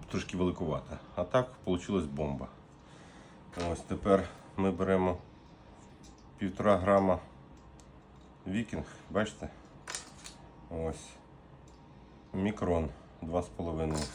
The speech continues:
Тройка Рапала. Ой, це двойка Рапала і тройка Рапала. Ось так. Ось збирається він ось так.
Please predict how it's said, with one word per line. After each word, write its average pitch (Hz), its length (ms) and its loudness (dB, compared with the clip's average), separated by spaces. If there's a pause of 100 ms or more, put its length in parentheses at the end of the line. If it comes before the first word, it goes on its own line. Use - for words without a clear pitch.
(1700)
Тройка 107 380 6
Рапала. 101 440 6 (2250)
Ой, 98 120 0
це 101 160 -2
двойка 107 360 2
Рапала 82 380 2
і - 80 0
тройка - 380 -4
Рапала. - 360 -6 (300)
Ось 90 120 -8
так. - 360 0 (840)
Ось 92 140 0
збирається 101 520 6
він 98 140 4
ось 95 140 2
так. 117 260 4